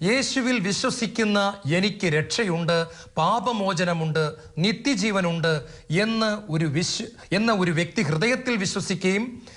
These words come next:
അധരം കൊണ്ട് ഏറ്റുപറയുകയും ചെയ്യുമ്പോൾ അവൻ രക്ഷ പ്രാപിക്കും എന്ന് റോമാലേഖനത്തിൽ വ്യക്തമായിട്ട് പരിശുദ്ധാത്മാവ് നമ്മെ പഠിപ്പിക്കുകയാണ്. സ്വർഗത്തിലെ പിതാവ് നമുക്ക് തരുന്ന ഏറ്റവും വലിയ സമ്മാനമാണ് പരിശുദ്ധാത്മാവ്.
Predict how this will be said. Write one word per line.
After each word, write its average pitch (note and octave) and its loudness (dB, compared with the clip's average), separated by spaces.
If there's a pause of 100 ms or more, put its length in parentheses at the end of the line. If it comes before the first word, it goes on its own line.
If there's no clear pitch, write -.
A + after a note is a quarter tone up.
(140)
അധരം C#4 2
കൊണ്ട് A#3 0
ഏറ്റുപറയുകയും F#3 0
ചെയ്യുമ്പോൾ E3+ 0 (300)
അവൻ C#3+ 0
രക്ഷ D#3+ 0
പ്രാപിക്കും F#3+ 0
എന്ന് D#3 2 (280)
റോമാലേഖനത്തിൽ E3+ 0 (220)
വ്യക്തമായിട്ട് E3 0
പരിശുദ്ധാത്മാവ് D#3 -2
നമ്മെ C#3 -2
പഠിപ്പിക്കുകയാണ്. B2 -4 (680)
സ്വർഗത്തിലെ C4+ 0
പിതാവ് B3 0 (220)
നമുക്ക് G#3 0
തരുന്ന F3+ 0 (280)
ഏറ്റവും D#4+ -2
വലിയ G#3+ 0
സമ്മാനമാണ് E3+ 0
പരിശുദ്ധാത്മാവ്. A#2+ -4